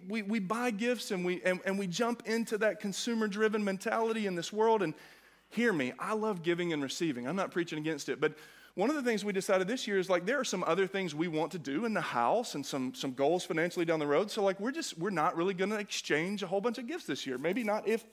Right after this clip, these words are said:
at all. Is that okay? Can I say that out loud? 'Cause, like, every year she's like, "Let's,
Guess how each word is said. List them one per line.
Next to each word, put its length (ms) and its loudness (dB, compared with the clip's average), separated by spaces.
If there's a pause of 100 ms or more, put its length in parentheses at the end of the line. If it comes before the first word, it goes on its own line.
at 200 2 (140)
all. 260 2
Is 60 -8
that 100 -2
okay? 240 -4
Can 120 -4
I 20 -4
say 140 -4
that 80 0
out 120 2
loud? 160 2 (1200)
'Cause, 160 4
like, 180 8
every 280 8
year 160 6
she's 200 0
like, 240 4
"Let's, 260 2